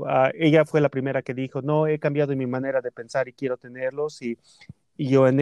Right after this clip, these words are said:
yo en ese tiempo no estaba listo, y tuvimos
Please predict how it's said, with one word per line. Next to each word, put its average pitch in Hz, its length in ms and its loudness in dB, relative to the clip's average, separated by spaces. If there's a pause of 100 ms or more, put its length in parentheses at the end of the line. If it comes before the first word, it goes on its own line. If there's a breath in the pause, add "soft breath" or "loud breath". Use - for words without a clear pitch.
(140)
yo 143 180 6
en 143 100 4
ese 139 180 0
tiempo 139 320 2
no 131 60 -2
estaba 123 280 0
listo, 139 480 0
y 147 80 4
tuvimos 165 480 4